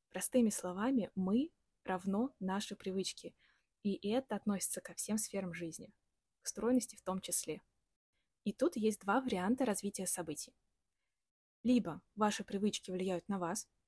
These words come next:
и формируют вашу личность. Да, вот привыкли вы с детства заедать стресс, привыкли вы доедать до конца, привыкли жить не ради себя,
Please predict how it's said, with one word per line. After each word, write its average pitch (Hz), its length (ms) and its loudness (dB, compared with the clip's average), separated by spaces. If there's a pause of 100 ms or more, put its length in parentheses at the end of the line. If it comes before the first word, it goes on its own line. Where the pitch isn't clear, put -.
(400)
и 214 60 -6
формируют 226 520 4
вашу 202 280 -2
личность. - 560 -6 (500)
Да, 247 200 2
вот 208 180 -2
привыкли 233 400 4
вы 196 100 2
с - 80 -4
детства 190 380 0
заедать 180 340 -2
стресс, 214 460 -2 (260)
привыкли 214 440 4
вы 180 180 0
доедать 175 380 2
до 175 60 -10
конца, 208 460 -4 (300)
привыкли 208 400 2
жить 185 260 -4
не 196 80 0
ради 185 240 0
себя, 208 460 -2